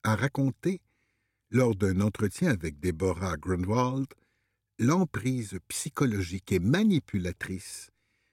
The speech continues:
qu'elle a subie de la part de son premier mari.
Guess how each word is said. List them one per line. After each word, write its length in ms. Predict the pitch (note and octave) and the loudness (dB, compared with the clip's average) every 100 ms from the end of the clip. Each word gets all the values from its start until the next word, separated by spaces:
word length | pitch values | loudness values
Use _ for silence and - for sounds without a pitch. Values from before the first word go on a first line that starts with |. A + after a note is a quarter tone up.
| _ | _
qu'elle 180 | - B2 | 2 2
a 60 | |
subie 460 | B2 - D3+ A#2 C3 | 2 0 -2 2 0
de 80 | G2+ | 0
la 100 | F#2 | -4
part 240 | A2 G#2 | 0 0
de 120 | E2+ | -2
son 200 | E2+ E2+ | -6 -8
premier 400 | D#2 F#2 E2 D#2+ | -8 -4 -4 -4
mari. 460 | D#2+ D2+ C#2+ - - | -4 -6 -8 -14 -18